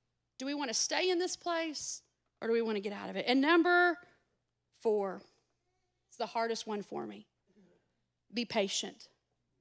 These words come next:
If you know me, if you know me more than, like, twenty seconds, you know I'm not the most patient person.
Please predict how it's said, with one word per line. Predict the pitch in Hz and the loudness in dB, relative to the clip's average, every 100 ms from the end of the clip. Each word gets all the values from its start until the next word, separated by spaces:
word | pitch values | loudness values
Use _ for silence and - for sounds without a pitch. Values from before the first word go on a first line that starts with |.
| _ _ _ _ _ _ _ _ _ _ - | _ _ _ _ _ _ _ _ _ _ -8
If | |
you | 277 302 | 0 4
know | 277 269 | 6 6
me, | 254 | 4
if | 226 | 2
you | 262 | 4
know | 269 | 6
me | 254 | 6
more | 254 240 | 6 4
than, | 226 | 4
like, | 208 - - | 2 0 -4
twenty | - 233 226 | -2 0 2
seconds, | 226 202 175 - - | 2 2 0 -4 -2
you | 220 | 2
know | 208 | 4
I'm | 185 196 | 4 4
not | 202 185 | 2 2
the | |
most | 180 - | 0 2
patient | 170 170 170 | 0 0 -2
person. | 165 170 202 | -4 -2 -2